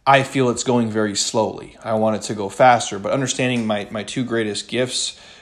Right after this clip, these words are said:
or my two greatest assets would be, uh, time and compound interest in terms of that.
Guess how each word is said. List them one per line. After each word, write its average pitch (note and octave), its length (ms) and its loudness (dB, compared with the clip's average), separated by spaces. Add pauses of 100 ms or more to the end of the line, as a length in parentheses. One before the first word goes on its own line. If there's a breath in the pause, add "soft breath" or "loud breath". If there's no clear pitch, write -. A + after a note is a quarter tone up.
or G#2+ 120 -2
my G#2 140 -4
two A2 220 -6
greatest G#2 300 -2
assets A#2+ 420 2
would G2 120 -8
be, G2+ 280 -8 (320 loud breath)
uh, F#2+ 140 -2
time A2 420 0
and G2+ 140 -8
compound G#2 460 -2
interest A#2 380 -6
in G2 60 -10
terms G#2 300 -6
of G2 80 -8
that. A2 480 0